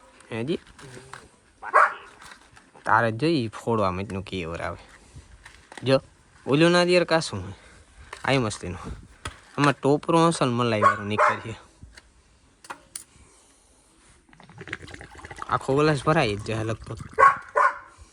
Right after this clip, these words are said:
વાવ, જો ગાઈસ એટલો ગ્લાસ ભરાણો. હજી એક ઓલું બાકી છે, ઈ ફોડી છે એટલે આગળ એક ગ્લાસ આપણો માપ ભરાઈ જાય. Almost ઘણું બધું કામકાજ આપણે પતાવી નાખ્યું છે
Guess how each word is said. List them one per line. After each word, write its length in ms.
વાવ, 500
જો 140
ગાઈસ 260
એટલો 300
ગ્લાસ 340
ભરાણો. 280
હજી 260
એક 80
ઓલું 200
બાકી 300
છે, 60
ઈ 180
ફોડી 200
છે 140
એટલે 220
આગળ 180
એક 160
ગ્લાસ 280
આપણો 200
માપ 320
ભરાઈ 240
જાય. 200
Almost 640
ઘણું 260
બધું 220
કામકાજ 440
આપણે 280
પતાવી 440
નાખ્યું 480
છે 100